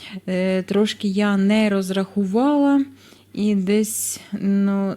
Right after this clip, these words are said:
дві сосиски не хватило мені. Але нічого, вий-, вийшли з положення. Е, ось так. Е, вийшло шістнадцять сосисок в тісті і одна сирна паличка.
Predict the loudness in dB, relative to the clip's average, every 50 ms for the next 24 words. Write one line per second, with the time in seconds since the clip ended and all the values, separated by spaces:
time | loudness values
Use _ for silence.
0 | -6 -8 -6 -4 -2 -2 0 -2 -2 -2 -4 -6 -4 -4 -4 -4 -6 -6 -4 -4
1 | -4 -4 -6 -6 -6 -8 -8 -8 -8 -8 -6 -6 -4 -4 -4 -4 -4 -4 -6 -6
2 | -8 -8 -12 -18 -20 -20 -20 -10 _ 0 0 2 2 0 0 0 2 2 2 0
3 | 0 -2 -2 0 0 0 0 0 0 0 0 0 -2 -2 -4 -4 -4 -2 -2 0
4 | 0 -2 -2 -4 -4 -4 -4 -8 -8 -6 -4 -2 -2 -2 -2 0 0 2 2 2
5 | 2 0 -2 -4 -10 _ _ _ -20 -20 -20 -20 -20 -20 -20 -20 -20 -20 -20 _
6 | _ -8 -6 -6 -4 -4 -6 -8 -10 -6 -4 -2 -2 -2 -4 -6 -6 -4 -4 -4
7 | -4 -6 -10 -16 -18 -20 -20 -20 -20 -20 -20 -20 -20 -12 -6 -4 -2 0 2 2
8 | 2 2 0 -2 -4 -4 -2 -2 -2 -4 0 0 2 2 2 2 0 -2 -4 -8
9 | -8 -8 -10 -16 -20 -20 -20 -20 _ -18 -14 -8 -6 -6 -6 -6 -6 -6 -6 -6
10 | -6 -6 -8 -10 -10 -14 -20 -12 -6 -4 -4 -4 -4 -6 -6 -6 -6 -6 -8 -16
11 | -20 -20 _ 0 2 4 4 4 2 2 2 2 0 -2 -4 -6 -8 -6 -4 -4
12 | -4 -6 -6 -8 -8 -8 -6 -6 -6 -8 -10 -12 -14 -10 -6 -6 -6